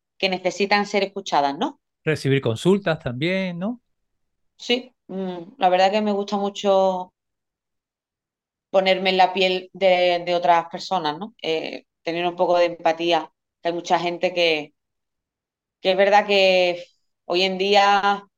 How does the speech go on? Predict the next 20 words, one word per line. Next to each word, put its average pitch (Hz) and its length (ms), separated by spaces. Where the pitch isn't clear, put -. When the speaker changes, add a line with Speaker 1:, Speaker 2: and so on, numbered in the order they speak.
Speaker 1:
eh, 185 280
nos 180 140
encontramos 180 560
con 185 200
mucho, 180 1040
con 185 120
muchas 185 300
frases 180 360
motivadoras, 175 800
con 185 120
muchas 170 340
de 175 120
empuje, 196 480
¿no? 226 160
Que, 185 260
que, 156 260
que 160 120
vienen 160 280
muy 170 180
bien. 202 260